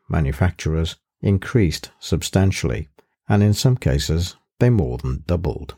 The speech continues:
So these bigger inventories have certainly improved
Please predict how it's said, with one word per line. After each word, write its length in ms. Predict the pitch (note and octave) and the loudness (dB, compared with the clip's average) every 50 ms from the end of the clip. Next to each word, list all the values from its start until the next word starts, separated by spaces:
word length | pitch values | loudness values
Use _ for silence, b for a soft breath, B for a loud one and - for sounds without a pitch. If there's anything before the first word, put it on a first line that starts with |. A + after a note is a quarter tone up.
| _ _ _ _ | _ _ _ _
So 180 | - - G#2+ | -2 0 2
these 180 | G#2+ B2+ C3+ B2 | 4 4 2 2
bigger 300 | - - C3 A2 G2+ G2+ | 2 2 2 4 4 2
inventories 880 | G2 F2+ E2+ E2 G#2 A#2 B2 A#2+ - - D2+ C2 B1 B1+ - - - _ _ _ _ | 4 2 2 4 4 4 4 2 2 0 -2 0 0 -2 -4 -8 -12 _ _ _ _
have 180 | - - F#2 F#2 | -4 -2 -2 -2
certainly 640 | - - D#3+ D#3+ F3 - A2 G#2 F#2 F2+ F2+ F2 D#2+ - _ _ _ _ - | 0 2 2 2 2 2 2 2 2 4 4 2 0 -2 _ _ _ _ -2
improved 800 | F2 E2 E2+ F2 - - - F#2+ F#2 E2+ D#2+ D#2 D#2 - - | 0 0 0 0 -2 -2 0 2 2 2 2 0 -2 -4 -10